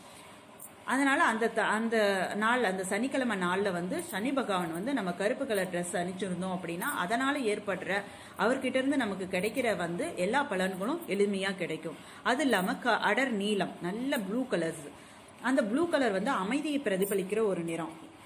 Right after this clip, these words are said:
அது இல்லாம அது எண்ணங்களை வந்து அமைதிப்படுத்துற ஒரு நிறம். நம்மளுக்கு எப்ப பாரு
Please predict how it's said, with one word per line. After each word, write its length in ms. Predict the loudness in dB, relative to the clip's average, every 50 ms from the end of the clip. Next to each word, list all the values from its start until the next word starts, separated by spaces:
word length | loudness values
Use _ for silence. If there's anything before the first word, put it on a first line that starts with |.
| -20 -20 -14 -4
அது 200 | -2 0 0 2
இல்லாம 260 | 2 2 2 2 0
அது 140 | 0 -2 -2
எண்ணங்களை 460 | -4 -4 -2 0 0 0 0 0 0
வந்து 180 | -2 -2 -2 -4
அமைதிப்படுத்துற 840 | -4 -4 -4 -4 -4 -4 -4 -2 0 0 0 0 -2 -2 0 0 0
ஒரு 160 | -2 -2 -4
நிறம். 240 | -4 -4 -6 -6 -6 -6
நம்மளுக்கு 300 | -6 -4 -4 -4 -4 -4
எப்ப 180 | -4 -6 -4
பாரு 420 | -4 -2 -2 -2 0 0 -2 -2